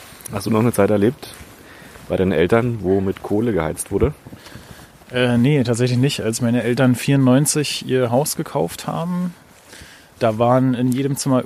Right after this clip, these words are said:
Speaker 2: Ofen drin und ich kann mich noch lebhaft daran erinnern, wie wir die abgerissen haben. Fand ich eigentlich sehr schade, aber die haben halt so enorm viel Platz weggenommen und meine
Speaker 1: Ja.
Speaker 2: Eltern waren da jetzt nicht so, äh,
Speaker 1: Nostalgisch?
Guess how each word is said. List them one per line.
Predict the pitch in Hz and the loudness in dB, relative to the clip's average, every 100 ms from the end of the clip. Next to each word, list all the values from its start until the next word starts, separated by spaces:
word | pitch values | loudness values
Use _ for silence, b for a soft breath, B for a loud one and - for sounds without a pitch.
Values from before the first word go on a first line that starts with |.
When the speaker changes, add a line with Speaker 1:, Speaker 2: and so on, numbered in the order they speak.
| - | 0
Speaker 2:
Ofen | 139 143 113 | 0 0 0
drin | 113 190 | 2 2
und | 233 143 | 2 0
ich | - | 0
kann | 143 | 2
mich | 139 | 4
noch | 131 85 85 | 2 0 0
lebhaft | 117 156 160 - | 0 2 -2 -4
daran | 143 135 143 | -2 0 0
erinnern, | 135 139 131 117 | 0 0 0 2
wie | 117 | 2
wir | 117 | 2
die | 113 | 0
abgerissen | 117 135 104 - 101 | 0 0 0 0 -2
haben. | 98 101 139 - - - B B B B B - | 0 0 -2 -8 -20 -20 B B B B B -4
Fand | 120 120 | 2 4
ich | 120 | 4
eigentlich | 120 110 | 4 2
sehr | 113 | 0
schade, | - 131 139 113 127 | 0 0 2 0 0
aber | 110 113 | 0 0
die | 107 | 0
haben | 110 120 | 2 2
halt | 113 107 | 2 2
so | 123 | 2
enorm | 123 117 120 127 | 2 2 2 0
viel | - 120 120 117 110 - - | 0 2 4 2 -2 -10 -6
Platz | - 135 - | -4 -4 -4
weggenommen | 110 113 107 117 | -2 0 2 2
und | 127 113 | 2 2
meine | 113 | 0
Speaker 1:
Ja. | 110 | -2
Speaker 2:
Eltern | 104 113 117 110 | -2 0 0 2
waren | 110 | 2
da | 113 | 2
jetzt | 110 - | 2 0
nicht | 117 - | -4 -4
so, | - 113 110 113 B B B B B B B B - 147 | -2 0 0 -2 B B B B B B B B -12 -4
äh, | 120 107 107 107 104 - - - - | 2 4 4 4 2 -4 -14 -12 -6
Speaker 1:
Nostalgisch? | 90 98 95 131 | -4 -2 -2 -4